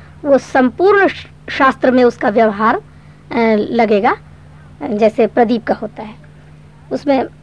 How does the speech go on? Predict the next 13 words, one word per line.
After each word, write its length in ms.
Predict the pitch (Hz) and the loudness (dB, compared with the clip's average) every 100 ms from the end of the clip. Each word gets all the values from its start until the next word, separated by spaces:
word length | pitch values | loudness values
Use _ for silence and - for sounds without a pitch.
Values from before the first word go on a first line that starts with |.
| - | -2
अ, 160 | 262 | 0
महाभाष्य 500 | 254 262 269 269 262 | 2 2 2 2 0
में 120 | 269 262 | 0 0
बताया 280 | - 233 | 0 0
है 160 | 233 359 - - - - - | 0 -2 -6 -16 -20 -20 -2
परिभाषा 580 | 285 277 240 254 269 311 | 0 0 0 -2 0 -2
पुनः 300 | 269 294 262 233 - - - - - | 2 2 0 -2 -16 -20 -20 -20 -6
एक 240 | 311 392 381 | 0 2 2
देशस्था 680 | 277 302 - 254 - 247 | 4 2 2 -4 -4 -6
सती 340 | 226 214 - 202 - - - - - - - | -4 -6 -10 -16 -18 -20 -20 -20 -20 -20 -14
सर्वम 540 | - - 262 277 381 370 | -8 0 2 4 4 2
शास्त्रम 540 | - 247 - 311 370 - | 2 -2 0 0 0 0
अभिज्वलयति 920 | 247 285 269 214 233 226 302 - 247 | 0 2 0 2 2 4 2 0 -8